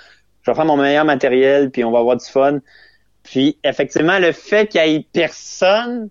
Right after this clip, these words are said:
et le fait qu'il y ait juste deux, il y avait deux personnes qui riaient fort tout le long.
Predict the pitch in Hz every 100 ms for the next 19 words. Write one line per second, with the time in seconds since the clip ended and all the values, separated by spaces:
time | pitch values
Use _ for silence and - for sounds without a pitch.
0 | _ _ _ _ _ _ - 143 151 147
1 | 208 180 147 127 214 - 147 139 202 247
2 | 208 - 175 165 196 180 - 160 143 156
3 | 294 - 165 - 214 190 - 156 147 143
4 | 127 - - 160 170 127 104 131 127 127
5 | 143